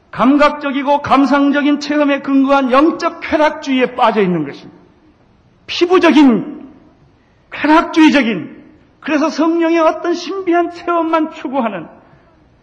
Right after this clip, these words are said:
물질적 추-, 물질적 축복만 원하는, 내가 의롭게 살든 안 살든 윤리적이건 도덕적인 이런 문제는 묻지 않고 어떻게 해서든지 축복만 받아야 되겠다고 하는 결과주의인 것입니다.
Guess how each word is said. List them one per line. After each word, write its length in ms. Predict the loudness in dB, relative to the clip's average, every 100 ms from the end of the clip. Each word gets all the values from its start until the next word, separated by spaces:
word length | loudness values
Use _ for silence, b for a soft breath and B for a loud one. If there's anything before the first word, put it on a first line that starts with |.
| b
물질적 580 | -2 0 0 -2 -2 -6
추-, 160 | -14 -20 -20 _ _ _ _ _
물질적 680 | -4 -4 -2 -6 -4 -6 -6
축복만 800 | -18 -6 -4 2 4 4 0 0
원하는, 560 | 4 6 4 2 -2 -12 -18 -20 b b b _
내가 240 | 0 2
의롭게 400 | 4 4 2 0
살든 460 | -2 2 4 4 4
안 200 | 4 4
살든 680 | 2 2 2 2 -2 -10 -20 0
윤리적이건 720 | 2 4 2 2 0 2 2
도덕적인 540 | 2 2 0 0 0 2
이런 260 | 4 4
문제는 680 | 6 4 6 6 4 2 0
묻지 260 | 0 4 4
않고 680 | 4 4 2 2 -4 -2
어떻게 360 | 0 2 2 2
해서든지 600 | 2 2 2 0 -4 -10
축복만 500 | -14 -8 -2 0 2
받아야 240 | 2 0 0
되겠다고 400 | -2 -2 0 0
하는 280 | 0 -4 -8 -20 -6
결과주의인 580 | -4 -2 -4 -4 -10 -12
것입니다. 380 | -18 -20 -20